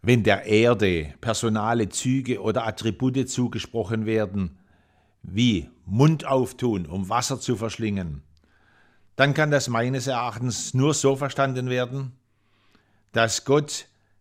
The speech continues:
der die Erde ja kreiert hat, seiner Schöpfung auch gebietet,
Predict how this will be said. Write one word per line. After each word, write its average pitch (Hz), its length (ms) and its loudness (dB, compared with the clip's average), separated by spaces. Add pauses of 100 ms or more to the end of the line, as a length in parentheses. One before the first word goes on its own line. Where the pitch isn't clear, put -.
(140)
der 131 140 6
die 139 220 -2
Erde 139 320 2
ja 131 240 2
kreiert 139 680 -2
hat, 127 360 0 (760)
seiner 120 480 0
Schöpfung 135 460 -2
auch 120 260 0
gebietet, 120 720 -4